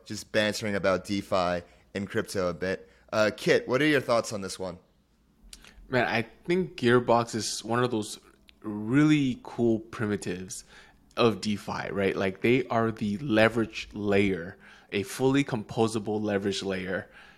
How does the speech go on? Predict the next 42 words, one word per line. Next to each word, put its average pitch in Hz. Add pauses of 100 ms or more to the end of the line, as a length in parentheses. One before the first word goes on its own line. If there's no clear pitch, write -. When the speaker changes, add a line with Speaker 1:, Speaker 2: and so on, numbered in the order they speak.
(380)
Speaker 2:
And 101
a-, 104
anyone 156
can 143
use 120
their 135
tech, 123 (440)
but 110
if 104
you 113
wanna 120
tap -
into 107
their 101
liquidity, 117 (300)
then 104
you 104
have 98
to 107
be 95
integrated, 101
whitelisted, 98
approved 101
by 98
the 98
governance, 101
et 95
cetera, 92
et 95
cetera. - (560)
But -
I, -
I -
think 143
that, 117 (360)
you 113
know, 101
coming 127
from 117
that 104
design 107
space 95